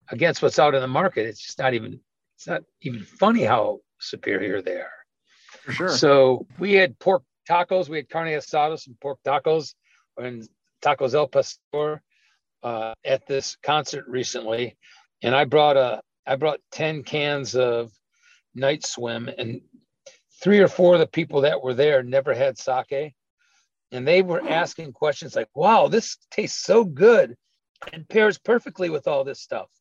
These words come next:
Speaker 1: Uh, how much is it? Where can I get it?" And I wasn't really doing it like, I was just hoping that they would say, "Okay, yeah, I'll drink it."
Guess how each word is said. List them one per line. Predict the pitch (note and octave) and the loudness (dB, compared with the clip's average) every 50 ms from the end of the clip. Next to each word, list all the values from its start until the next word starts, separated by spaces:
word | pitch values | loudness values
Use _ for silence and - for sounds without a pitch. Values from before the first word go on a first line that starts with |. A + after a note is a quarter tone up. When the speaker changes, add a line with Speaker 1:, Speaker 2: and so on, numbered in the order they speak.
| _ _ _ _ _ _ _ _ _ | _ _ _ _ _ _ _ _ _
Speaker 1:
Uh, | C3+ C3+ C#3 C3+ B2 B2 B2 B2 - _ _ _ _ _ _ _ _ _ | 0 2 2 2 2 0 -2 -4 -8 _ _ _ _ _ _ _ _ _
how | - - A3 | -2 0 4
much | C#4 C#4 G#3+ - A#3 | 4 4 2 2 0
is | C4+ C4+ G#3 | 0 2 2
it? | F#3 B2 - _ _ _ _ _ | 0 -2 -2 _ _ _ _ _
Where | - - A3+ A#2 | -2 -2 0 0
can | - B3+ B3 | 0 0 0
I | A#3 A#3+ | 0 -2
get | F3+ B2+ G3+ A3 G#3+ E3 | -2 0 0 0 2 0
it?" | A#2 G#2 - _ _ _ _ _ _ - | -2 -4 -8 _ _ _ _ _ _ -8
And | C#3+ D#3+ | -4 -2
I | F3 F3 | -2 0
wasn't | E3+ A3+ A3+ A3+ B3+ B3 | 0 0 0 0 -2 -6
really | A#3 A#3 A3+ G3+ E3 | -4 -2 -2 -4 -4
doing | C#3 D3 G#3+ G#3 G3+ F#3+ | -4 -4 -4 -2 -2 -4
it | F#3+ F#3 | -6 -6
like, | E3 D3+ C#3 B2 _ _ _ _ _ _ _ _ | -6 -6 -6 -6 _ _ _ _ _ _ _ _
I | D#3+ G#3 | -2 -2
was | C4 C#4+ G#3+ C#3+ | -2 -2 -4 -4
just | E3 D#3+ - | -4 -4 0
hoping | - E3 D#3+ - D#3 D3 | -2 -2 -2 -2 -4 -4
that | C#3 C3+ | -4 0
they | - D3+ C#3+ | 0 0 0
would | C#3 C3+ A#2 A2 | 0 -2 -6 -8
say, | - - C#3+ C3 C3+ | -8 -8 -4 -4 -4
"Okay, | C#3+ C3 - C#3+ C#3+ | -4 -4 -2 -4 -2
yeah, | D3 D3+ D3 C3+ | -2 0 0 0
I'll | B2+ A#2+ | -2 -2
drink | A#2 A2 D#3+ F3 F3 - - | -6 -4 -6 -6 -6 -4 -8
it." | G#2+ - E3 | -10 -10 -10